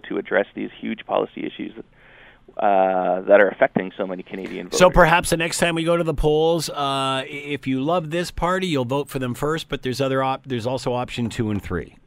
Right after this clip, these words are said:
Speaker 1: Mm-hmm.
Speaker 2: Yeah.
Speaker 1: We need to
Speaker 2: And,
Speaker 1: be a
Speaker 2: and
Speaker 1: bit
Speaker 2: having
Speaker 1: more
Speaker 2: the parties admitting that, or, or at least talking about that prior to votes.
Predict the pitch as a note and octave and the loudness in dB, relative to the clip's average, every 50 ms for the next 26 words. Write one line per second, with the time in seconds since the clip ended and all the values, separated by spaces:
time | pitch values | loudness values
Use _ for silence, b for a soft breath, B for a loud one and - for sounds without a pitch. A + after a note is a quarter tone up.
0 | _ _ _ - D#3 D#3 A3+ C4+ G3 B2+ - _ _ _ - D#2+ D#2 D2+ - D#2+ | _ _ _ -20 -12 -8 -8 -6 -8 -8 -12 _ _ _ -14 -14 -12 -12 -14 -16
1 | _ _ _ _ _ _ - C#3 E3 E3+ F#3 A3 A#3 - - D#3 D#3+ E3+ E3 E3+ | _ _ _ _ _ _ -6 -4 -2 -2 -2 -2 0 4 6 6 6 6 6 6
2 | F3 D#3 C3+ E3 F3+ F3+ F3+ F3 E3 D#3+ D3 - C#3 D#3 D#3+ D#3+ D#3 D3+ D3 C#3+ | 6 6 6 6 6 8 8 8 6 6 4 6 6 6 6 6 6 4 2 0
3 | B2+ - - C3 A#2+ B2 C3 C#3 D3 D3 C#3 B2 A2+ G#2+ G#2 G#2+ A2 A#2 A#2 B2 | 0 0 -4 -2 0 2 2 2 2 2 0 0 0 -2 -2 -2 -4 -4 -4 -4
4 | A#2+ A2+ A#2 A2+ A2 A2+ - A#2 A2 G#2+ G#2 G#2 G2+ G2+ G#2 G#2 G#2 F#2+ A2+ A2+ | -2 0 2 2 0 0 -2 -4 -2 0 0 0 0 -2 -4 -6 -8 -8 -6 -8
5 | G2 - - A2+ A2+ A2 A#2 G2+ F#2+ F2 F#2 F2+ F2 - F2 E2 - - - G2 | -8 -6 -6 -6 -4 -4 -4 -4 -2 -2 -2 -4 -4 -4 -6 -6 -6 -6 -6 -4
6 | F2 F2 E2+ E2+ D#2+ - - E2+ D2+ D2 D#2+ D2 B1+ - _ _ - - | -4 -4 -4 -6 -8 -8 -8 -8 -6 -6 -6 -8 -8 -12 _ _ -20 -20